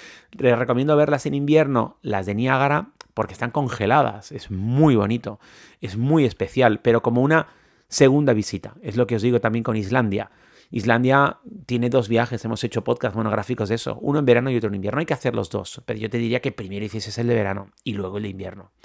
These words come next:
Esos serían un poco los consejos que os puedo dar, eh, con relación a temporada alta, temporada baja,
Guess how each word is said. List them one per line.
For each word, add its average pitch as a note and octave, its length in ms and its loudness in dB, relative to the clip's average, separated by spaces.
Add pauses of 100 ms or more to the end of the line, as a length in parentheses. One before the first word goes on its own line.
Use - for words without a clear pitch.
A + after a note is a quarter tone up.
(380)
Esos C3 220 0
serían A#2+ 240 2
un A#2 40 0
poco A2+ 200 0
los G#2+ 120 0
consejos A2+ 460 -6
que G2+ 120 -6
os F2 100 -8
puedo A2+ 280 -4
dar, A#2 260 -2 (560)
eh, F2+ 480 -8
con A2+ 180 0
relación G#2 580 -2
a A2+ 200 -4
temporada G2+ 500 -2
alta, A2+ 340 -4 (120)
temporada G2 440 -4
baja, G#2 360 -8